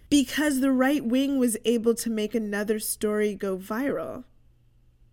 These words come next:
A contrived story, but they made it go viral, which begs the question, what the hell is news right now? <laughs> Like, so if I were able to make an entirely other story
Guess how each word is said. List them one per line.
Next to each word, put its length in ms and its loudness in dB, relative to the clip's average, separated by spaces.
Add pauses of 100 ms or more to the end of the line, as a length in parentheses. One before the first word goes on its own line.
(600)
A 80 -2
contrived 680 -4
story, 540 -6
but 160 -6
they 120 0
made 200 0
it 100 -4
go 160 -2
viral, 560 -6 (460)
which 180 -2
begs 300 0
the 100 -2
question, 680 -4 (300)
what 320 -2
the 140 2
hell 320 2
is 180 2
news 460 -2
right 260 -10
now? 440 -12
<laughs> 60 2 (580)
Like, 440 -4 (240)
so 160 2
if 160 0
I 220 4
were 220 2
able 360 2
to 240 2
make 420 -2 (300)
an 80 -2
entirely 760 0
other 380 0
story 680 -4